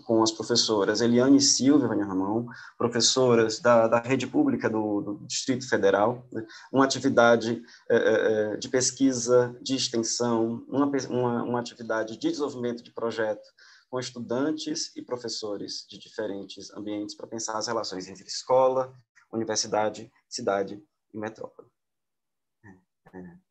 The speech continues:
já já isso tudo vai ficar um pouco mais claro. Eu queria só ainda aproveitar esse tempinho, ah, da exposição inicial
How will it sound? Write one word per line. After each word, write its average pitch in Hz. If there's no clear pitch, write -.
já 113
já 107
isso 92
tudo 92
vai 90
ficar 90
um 82
pouco 95
mais 87
claro. 123
Eu 113
queria 113
só 127
ainda 131
aproveitar 110
esse 101
tempinho, 104
ah, 101
da 110
exposição 110
inicial 104